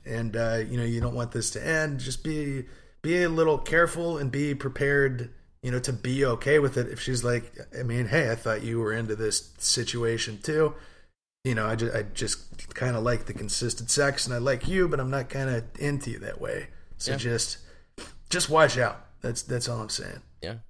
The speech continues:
Speaker 1: It's a little, it's a little late in the game to, to be bringing, you know, bringing this up, and, you know, it's, it's not unheard of. Again, there's clearly some interest there.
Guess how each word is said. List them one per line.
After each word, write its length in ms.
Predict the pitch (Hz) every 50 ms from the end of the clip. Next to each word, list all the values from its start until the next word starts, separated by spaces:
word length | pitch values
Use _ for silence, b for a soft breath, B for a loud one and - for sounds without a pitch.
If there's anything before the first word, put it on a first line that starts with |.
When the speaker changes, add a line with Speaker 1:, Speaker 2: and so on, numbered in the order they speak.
| - - _ _ - -
Speaker 1:
It's 120 | - -
a 40 | 123
little, 460 | 127 151 151 143 135 127 120 - - - -
it's 100 | - -
a 40 | 143
little 240 | 139 170 165 151 127
late 320 | 123 127 135 139 - -
in 60 | 139
the 60 | 117 107
game 420 | 101 110 117 117 117 117 113 110 110
to, 440 | - - 113 113 110 110 104 101 101 -
to 140 | - 113 110
be 100 | 107 113
bringing, 480 | 104 101 120 113 110 110 104 101 101 - - - - - - -
you 80 | 117 107
know, 80 | 107
bringing 300 | 104 - 113 127 131 135 135
this 160 | 131 127 -
up, 240 | 165 180 175 175 196
and, 180 | 208 208 214
you 60 | 196 143
know, 160 | 170 151 139 -
it's, 280 | 147 - - - - -
it's 200 | 151 139 - 151
not 180 | 151 143 147
unheard 300 | 139 123 - 120 120 117
of. 200 | 113 113 107 -
Again, 300 | 127 120 113 120 120 117
there's 140 | 120 120 117
clearly 300 | - - 123 120 120 123
some 160 | 120 - 117 113
interest 320 | 113 - - 113 110 -
there. 240 | 123 120 113 110